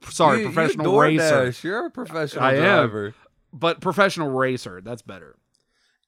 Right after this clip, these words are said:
Speaker 1: And he's not, and he was driving a Porsche, and his family sued Porsche. And Porsche settled, but Porsche also,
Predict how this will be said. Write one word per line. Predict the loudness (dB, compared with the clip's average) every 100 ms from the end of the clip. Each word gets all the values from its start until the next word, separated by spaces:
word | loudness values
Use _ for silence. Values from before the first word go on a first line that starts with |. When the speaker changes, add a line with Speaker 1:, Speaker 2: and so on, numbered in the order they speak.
| -6
Speaker 1:
And | -2 0 0 -4
he's | -6 -6 -2
not, | 2 4 4 0
and | -2
he |
was | -2
driving | 2 0 0 -6
a |
Porsche, | -6 0 2 2 0 -6
and | -8 -6 -8 -12 _ _ -8
his | -8 -4
family | -2 -2 -2 -4
sued | -4 -6 -8 -12
Porsche. | -20 -20 -20 _ _ _ _
And | -4 -2 -2 -6 -12 _ _ _ _ _ _ _ _ _
Porsche | 4 6 6 2
settled, | 4 4 4 -2 -6 _ _
but | -4 -4
Porsche | 2 2 2 -2
also, | 4 4 4 0 0 0